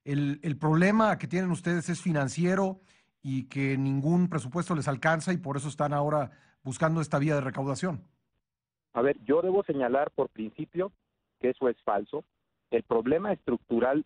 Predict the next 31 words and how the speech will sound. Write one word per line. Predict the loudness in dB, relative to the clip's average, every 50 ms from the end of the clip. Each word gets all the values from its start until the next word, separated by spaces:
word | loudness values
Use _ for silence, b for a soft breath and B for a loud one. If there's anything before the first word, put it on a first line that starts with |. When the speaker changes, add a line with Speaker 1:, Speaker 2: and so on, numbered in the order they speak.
| -4
Speaker 2:
financiero | -4 -2 -2 -2 -2 -2 0 0 2 2 2 2
lo | 2 0
presentan | 0 0 -2 -2 -2 -2 -2 -2 -2 -2 -2 -2 -2
las | -2 -2 -2 -2 _
treinta | -4 -4 -2 -2 0 0
y | 2
dos | 2 0 0 -2
entidades | -4 0 2 2 2 2 2 0
de | -2
este | -4 -4 -4 -4
país. | -2 -2 -2 -2 -2 -4 _
Pascal, | -4 -4 -4 -2 -4 -4 -2
tú | -2 -2
lo | -2 0
sabes | 0 0 0 0 0 -2
muy | -6 -10 -6
bien. | 0 2 2 2 0 -4 _ _ _ _ _ _ _ -6
Hemos | -4 -2 -2 -2 -2
tenido | -2 0 2 2 2 0
presupuestos | 0 -2 -4 -4 -4 -4 0 2 0 2 0 0 -2 -2 -2 _ _
que | -2 0
han | 0 2
ido | 2 2 2 2
a | 2
la | 2 2
baja | 0 0 -2 -2 -6 -8 -8 _ _ _ _ _ _ _ -6
y | -4 -4
evidentemente | -2 -2 -2 -2 -2 -2 -2 -2 0 0 -2 -2 -2 -2 -2 -2 -2 -4 _ _ _
todas | 0 2 2 2 0 -2 -6 _ -10
las | -8 -6 -6 -4 -4
entidades | -6 -6 -6 -6 -2 0 0 2 2 0 -2 -4